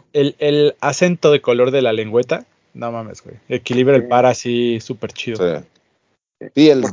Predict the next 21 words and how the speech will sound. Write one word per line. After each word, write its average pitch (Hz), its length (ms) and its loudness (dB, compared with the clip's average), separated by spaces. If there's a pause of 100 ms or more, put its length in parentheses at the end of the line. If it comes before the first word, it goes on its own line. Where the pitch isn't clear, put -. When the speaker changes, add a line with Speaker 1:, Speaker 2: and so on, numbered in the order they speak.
Speaker 3:
detalle 143 100 6
Speaker 2:
además 156 140 4
Speaker 3:
que 160 60 -4
trae 117 120 2
Speaker 2:
no 113 60 2
Speaker 3:
atrás 110 280 -2
es 110 60 -10
igual 104 280 0
del 98 120 -6
mismo 98 280 -8
color, 90 360 0
¿no? 104 140 -10 (380)
Speaker 2:
Sí. 120 60 -12 (160)
Speaker 1:
El 113 160 -4
detalle. 113 420 -2
Speaker 2:
Sí. - 40 2 (720)
Speaker 3:
El - 100 -6
Speaker 2:
El - 100 -4
Speaker 3:
detalle, 67 320 -2
Speaker 2:
detalle. - 60 -6
Speaker 3:
claro. 73 360 -4